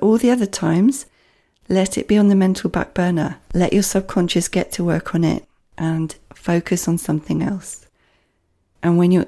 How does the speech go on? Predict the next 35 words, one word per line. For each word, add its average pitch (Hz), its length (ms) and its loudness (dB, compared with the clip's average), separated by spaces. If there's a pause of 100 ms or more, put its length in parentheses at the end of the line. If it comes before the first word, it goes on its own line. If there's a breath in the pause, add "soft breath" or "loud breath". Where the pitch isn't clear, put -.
in 254 240 8
the 262 80 6
time, 170 580 -2 (1080)
and 185 200 2
space, 170 480 -2
when 170 160 2
you 170 100 4
can 170 260 0
take 196 480 -2
immediate 175 840 2
action, 151 400 -4
when 151 120 2
you 156 100 0
can 151 220 -4
get - 260 -2
started, 165 680 -4 (1200)
then 175 600 2 (200)
that 170 340 -4
is 165 260 -4
when 156 480 0 (480)
you 175 140 -6
focus 156 460 -4
just - 340 -4
on 202 100 2
the 165 60 2
first - 300 -4
step. - 400 -4
What 180 280 -4
do 208 140 -2
I 190 80 0
think 180 320 0
I 170 80 0
know 165 220 2
to - 160 -12
do 180 380 0